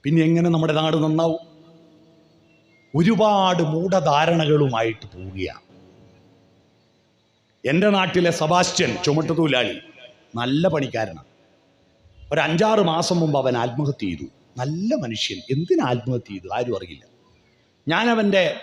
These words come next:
കൂടെ പണിയെടുക്കുന്നവരോട് പോയി ചോദിച്ചു, "അതെന്താ സംഭവം?" ഒന്നും അറിയില്ല. രണ്ടാഴ്ചയായി അവൻ മെഴുകുതിരിയും വാങ്ങിയിട്ട് സ്ഥിരം പള്ളിയിൽ പോയിട്ട് പ്രാർത്ഥനയോട് പ്രാർത്ഥനയാണ്. എന്താ സംഭവം?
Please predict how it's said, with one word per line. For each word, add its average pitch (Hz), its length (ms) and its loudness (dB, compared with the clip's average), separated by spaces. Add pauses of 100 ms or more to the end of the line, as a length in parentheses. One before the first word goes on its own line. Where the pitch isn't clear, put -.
കൂടെ 208 140 4
പണിയെടുക്കുന്നവരോട് 160 840 2
പോയി 123 200 -2
ചോദിച്ചു, 117 320 -4 (200)
"അതെന്താ 135 340 -4
സംഭവം?" 85 460 -12 (800)
ഒന്നും 240 240 4
അറിയില്ല. 180 640 0 (400)
രണ്ടാഴ്ചയായി 143 880 2 (400)
അവൻ 147 280 0
മെഴുകുതിരിയും 175 640 2
വാങ്ങിയിട്ട് 120 360 -2
സ്ഥിരം 160 500 0
പള്ളിയിൽ 117 340 0
പോയിട്ട് 95 260 -12
പ്രാർത്ഥനയോട് 196 840 6
പ്രാർത്ഥനയാണ്. - 640 4 (400)
എന്താ 151 160 -4
സംഭവം? 92 680 -10